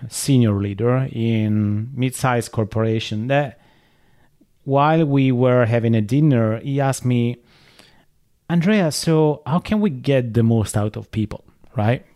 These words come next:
<clears throat> And that is a common question, right? How can we get more from the people we have? Especially if you believe that people that you have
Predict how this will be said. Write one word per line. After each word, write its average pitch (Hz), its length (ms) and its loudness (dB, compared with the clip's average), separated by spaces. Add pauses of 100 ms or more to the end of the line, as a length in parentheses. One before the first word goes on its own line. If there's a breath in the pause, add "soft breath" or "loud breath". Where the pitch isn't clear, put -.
(140)
<clears throat> - 220 -16
And 135 360 0
that 262 160 0
is 247 60 -2
a - 60 0 (140)
common 123 240 2
question, 104 800 -6
right? 123 300 0 (320 loud breath)
How 175 120 0
can 180 260 0
we 139 100 2
get 123 520 -2
more 113 600 4
from 113 220 0
the 107 60 0
people 110 360 -2
we 107 140 -2
have? 110 440 -6 (540 loud breath)
Especially 233 480 0
if - 160 -4
you 135 180 4
believe 123 440 2
that 110 200 -2
people 160 320 0
that 123 120 2
you 117 160 2
have 107 260 0